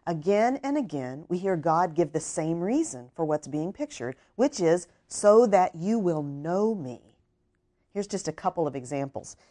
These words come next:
In Exodus seven five, "The Egyptians shall know that I am the Lord when I stretch out my hand against Egypt."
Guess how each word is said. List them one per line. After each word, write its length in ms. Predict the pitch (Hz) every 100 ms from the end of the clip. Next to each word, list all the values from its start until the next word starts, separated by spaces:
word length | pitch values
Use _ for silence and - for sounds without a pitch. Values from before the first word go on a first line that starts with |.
| _ _
In 100 | -
Exodus 380 | 175 180 170 151
seven 380 | - 185 156 139
five, 500 | 139 151 131 120 117 _ _ _ _ _
"The 240 | 151 196
Egyptians 600 | 214 185 302 339 - 285 269
shall 300 | - 190 160
know 420 | 160 185 233 269
that 240 | 247 240
I 120 | 214
am 200 | 214 208
the 100 | 196
Lord 520 | 190 190 160 135 139 147 _ _
when 160 | 160 151
I 100 | 139
stretch 460 | - - 220 220
out 180 | 220 208
my 220 | 170 165
hand 500 | 160 196 190 165 147 -
against 380 | 147 151 147 -
Egypt." 500 | 160 143 120 -